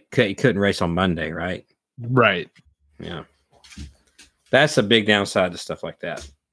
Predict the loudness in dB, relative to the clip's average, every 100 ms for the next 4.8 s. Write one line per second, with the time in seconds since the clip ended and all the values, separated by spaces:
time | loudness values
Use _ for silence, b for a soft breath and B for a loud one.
0 | _ _ _ _ _ _ _ _ -4 -2
1 | 2 2 4 2 0 0 4 4 4 0
2 | -4 0 0 0 -6 0 0 0 -2 0
3 | 0 -4 -4 -4 -2 -6 _ _ _ _
4 | _ _ _ _ 2 4 4